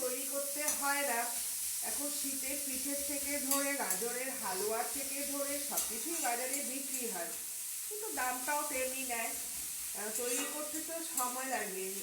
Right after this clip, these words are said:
এই যে বিভিন্ন জিনিসে তো দিতে হবে, না হলে তো আর টেস্ট হবে না। এবার ঘিয়ের মধ্যে গাজরটাকে ভালো করে ভেজে নিতে হবে,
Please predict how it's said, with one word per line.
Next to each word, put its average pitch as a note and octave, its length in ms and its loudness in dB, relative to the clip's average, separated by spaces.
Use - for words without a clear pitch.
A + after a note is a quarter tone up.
এই B3+ 100 -6
যে C#4 60 -6
বিভিন্ন C#4+ 260 -2
জিনিসে C#4+ 420 -4
তো D4 60 -4
দিতে C4 360 -4
হবে, A3+ 340 0
না F#3+ 120 -2
হলে A3 180 -4
তো A#3+ 120 -4
আর C#4 160 -4
টেস্ট B3 300 -2
হবে D4 200 -2
না। G4+ 140 0
এবার C4+ 180 0
ঘিয়ের C#4 340 0
মধ্যে D#4 320 -2
গাজরটাকে A#3+ 640 -4
ভালো G#3 240 0
করে C#4 220 0
ভেজে B3 280 -2
নিতে G#3+ 320 -2
হবে, F3+ 360 0